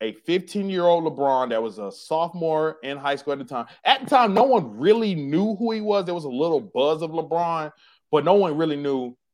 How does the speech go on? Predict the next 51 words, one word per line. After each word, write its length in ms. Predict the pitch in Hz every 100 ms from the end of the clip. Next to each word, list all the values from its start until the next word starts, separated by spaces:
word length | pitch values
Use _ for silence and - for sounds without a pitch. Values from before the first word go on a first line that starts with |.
| _
And 160 | 151 139
LeBron 440 | 135 127 180 180
absolutely 480 | 165 156 151 156 139
destroyed 440 | 120 - 156 151 131
Lenny 220 | 131 127
Cook's 240 | 123 139
career. 480 | - 113 151 170 160
Lenny 220 | 131 120
Cook 260 | - 143 113
went 140 | 120
undrafted. 540 | 113 107 123 123 123 117
It's 160 | 165
really 220 | 156 190 123
a 40 |
tragic 300 | - 123 92
story 240 | - 120
if 60 | 95
you 60 | 95
read 140 | 117
about 280 | 104 98 95
it, 80 | 92
that 140 | 92
really 180 | 107 110
LeBron 500 | 98 87 107 107 90
kind 220 | - 101 87
of 60 | - _ _
killed 280 | - 135 104
this 160 | 101 98
man's 300 | 110 104 -
career. 520 | - 90 139 101 76 _ _ _ _
And 160 | 143 196
then 180 | 226 202
the 80 |
legend 380 | 180 180 180 175
LeBron 440 | 156 139 160 156 131
James 360 | 151 160 147
started, 420 | - 120 110 110 107
and 120 | 127
he's 280 | 123 160 156
been, 360 | 123 139 127 123
ever 220 | 147 160
since 220 | 160 156 135
then, 200 | 143 127
he's 160 | 120
gotten 280 | 107 107 101
better 280 | 107 117 101
ever 160 | 101
since. 360 | 98 - 110 101
And 100 | 101
he's 220 | 104 117
basically 560 | 95 131 156 135 113 104